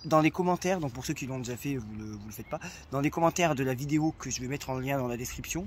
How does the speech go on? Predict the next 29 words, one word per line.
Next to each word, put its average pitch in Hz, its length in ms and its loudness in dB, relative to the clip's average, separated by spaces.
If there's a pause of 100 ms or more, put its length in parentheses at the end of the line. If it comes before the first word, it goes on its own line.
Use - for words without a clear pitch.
donc 123 160 -8
qui - 200 -10
est 110 120 -10
aussi 123 220 -8
une 127 80 -4
autre 120 200 -10
vidéo 113 220 -8
de 113 60 -8
ma 120 100 -6
chaîne, 117 220 -2 (380)
vous 143 80 -4
mettez 156 260 4
le 180 100 4
numéro 160 360 4
que 170 120 -4
vous 139 160 -2
voulez 139 280 2
de 135 100 -2
l'arcane, 117 580 -2
euh, 107 40 -6
de 110 100 -6
votre 113 240 -6
choix, 165 240 4 (420)
euh, 120 300 4
dans 135 160 2
le 131 100 4
tarot 143 300 4
de 139 280 0
Marseille. 131 440 0